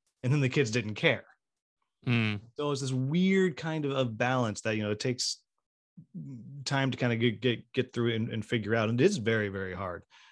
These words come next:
Speaker 1: Um, but, uh, you, you were looking something up while I was talking. Did you find what you're looking for?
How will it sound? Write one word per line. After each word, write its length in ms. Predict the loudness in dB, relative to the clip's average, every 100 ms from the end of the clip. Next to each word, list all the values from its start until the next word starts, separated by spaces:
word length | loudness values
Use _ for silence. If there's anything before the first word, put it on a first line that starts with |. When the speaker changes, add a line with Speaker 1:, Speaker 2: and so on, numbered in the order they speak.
| _ -4
Speaker 1:
Um, 320 | -4 -4 -10 _ _ _ _ _ 2
but, 220 | 2 6
uh, 300 | 4 6 4
you, 120 | 4
you 200 | 2 2 2
were 120 | 4
looking 240 | 2 -2
something 200 | -4 -4
up 80 | -2
while 100 | -4
I 40 | -4
was 100 | -2
talking. 260 | -2 -2
Did 120 | -4 -6
you 60 |
find 160 | -4 -4
what 100 | -2
you're 100 | -2
looking 180 | -4 -2
for? 220 | -4